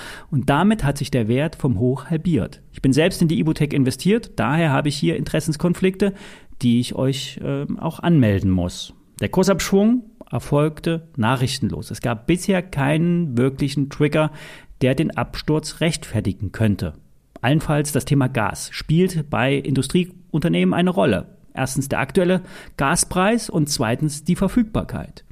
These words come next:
Ibutec ist nach eigenen Angaben zu rund fünfzig Prozent auf Gas im Produktionsprozess angewiesen und der Rest ist Strom.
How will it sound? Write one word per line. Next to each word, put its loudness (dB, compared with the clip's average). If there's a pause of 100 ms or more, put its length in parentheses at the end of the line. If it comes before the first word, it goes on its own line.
(540)
Ibutec 4
ist 0
nach 4
eigenen 2
Angaben 0
zu -4
rund 0
fünfzig 2
Prozent -2
auf -4
Gas -2
im 0
Produktionsprozess 0
angewiesen 4
und 0
der 2
Rest 0
ist -2
Strom. 2